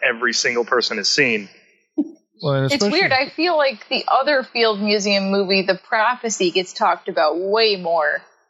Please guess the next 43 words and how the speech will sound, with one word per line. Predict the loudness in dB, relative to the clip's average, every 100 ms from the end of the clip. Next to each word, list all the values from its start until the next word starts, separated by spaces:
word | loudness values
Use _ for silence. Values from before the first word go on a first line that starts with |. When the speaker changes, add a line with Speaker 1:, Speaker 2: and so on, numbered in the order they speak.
| _ -4
Speaker 3:
than | 0 2 2 -2 -2
The | 0
Relic. | 2 2 0 -4 -10 -2
Speaker 2:
Now, | 2
which | 2 0
one | 0 0
is, | 0 -2 -2
which | -2 0
one | 0
is | 2 2
that? | 0 -2 -6 _ _ _ _ -8 -6 -4
Speaker 3:
The | -4
Prophecy | 0 0 0 -2 0 -2
from | 2 0 0 0
seventy-nine? | 0 2 2 2 2 0 -4 -10 -14 -12 -14 _ _
Speaker 2:
Yeah, | 0
they're | 2
not | 2
Speaker 1:
Like, | 2
Speaker 2:
in | 0
a |
Field | 0 0 0
Speaker 1:
Walken | 2 2 2
Speaker 2:
Museum | 2 2
in | 0
that | 0
Speaker 1:
Prophecy? | 0 0 -2 -2 -4
Speaker 2:
one. | -8 _ _ _ _ -4
Yeah, | 0
there's, | 0 0
see, | 0
there's | 2 0
Speaker 3:
They, | 0 0 0
it's | 0
supposed | 0 -2 0
to | 0 0 0 _
take | -2 -2 -2 -6
place | 0 0 0 -4
in | -6
the | -4
Field | -2 -2 -2
Museum, | -2 -2 0 0 0
though. | -2 -2 -2